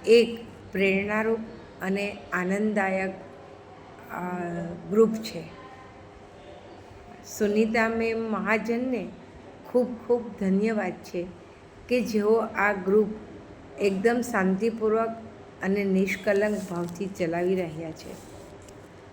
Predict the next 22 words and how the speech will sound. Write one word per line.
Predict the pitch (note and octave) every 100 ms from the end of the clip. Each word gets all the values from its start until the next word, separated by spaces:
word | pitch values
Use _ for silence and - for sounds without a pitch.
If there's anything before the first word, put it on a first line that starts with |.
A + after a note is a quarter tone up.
| - - - - - - - - - -
કહેવત | G#3 A3 A3+ C#4+
છે | - - F3+ - - - - -
કે | C4+
કોઈ | C4 - C#4 C#4 C#4 C#4 C4 - -
ચાર | G#3 A3+
સ્ત્રીઓ | B3 - A#3+ A#3+ A#3+
ભેગી | A#3 A3 F3+ G3+
થાય | A3+ C4 C4+ G3+ - - - - -
તો | B3+
કોઈનું | B3+ A#3 A#3 B3 A3
ઘર | G#3 G#3+
ભાંગે | G#3+ G3 D#3+ F3+ F3 D#3 D#3+ - - - - - - -
અને | G#3 G#3 G#3+
કોઈ | A3 G#3+
પાંચ | G#3+ G3+ F#3+ G3 - - - - - -
પુરુષ | G#3+ A3 G3
ભેગા | - F#3 F3+ G#3
થાય | G#3+ A#3+ G3+
તો | - G#3
કોઈનું | G#3 G3 G3 G3+
ઘર | F#3+ F3+
સાંધે, | F#3 - E3 F3+ E3+ D#3